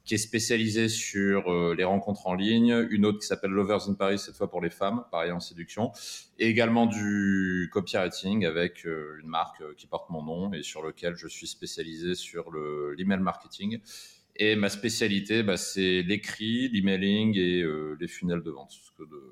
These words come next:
je suis, tu t'en parlais tout à l'heure sur, euh, à propos d'Instagram, c'est vrai que je suis assez discret sur Instagram parce que j'aime pas forcément, euh, m'afficher publiquement. Enfin, j'ai un compte Instagram, mais en fait, je m'en sers plus pour, euh, pour le, le personnel que le,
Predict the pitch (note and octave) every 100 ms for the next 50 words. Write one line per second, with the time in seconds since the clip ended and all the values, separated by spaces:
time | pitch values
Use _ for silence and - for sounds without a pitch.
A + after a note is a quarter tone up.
0 | B1 - - D#2 D2 - - - F#2 F#2
1 | G2+ G#2 - G#2+ G#2 A#2 A#2 - G2 F#2
2 | F2+ F2+ E2+ - - - - _ - A2
3 | C#3+ A#2 B2+ B2+ B2 B2+ B2+ C#3+ - A#2
4 | A#2+ - G#2 - G#2 A2 A2 - B2 B2+
5 | G2+ G2+ G2+ G2 G#2+ B2 - F#2 F#2 F2+
6 | G#2 G2+ G2 - G2+ G2+ G2+ G2 F2 F2+
7 | F#2 - - F#2+ F2+ F2 F2+ - G#2+ G#2+
8 | G2 G#2+ A2+ B2+ A#2+ A#2 A2+ B2+ B2+ G2+
9 | F#2 G#2 G2 F#2+ G2 - G2+ - F2+ F2
10 | D#2+ B1+ G#1+ A1 - - - - - _
11 | - - G#2+ G#2+ G2+ G2 F#2+ F#2 F2+ F#2+
12 | G2 A2 - A#2 A2+ A#2 A2+ - G2 F#2
13 | F2+ F2+ F2 F2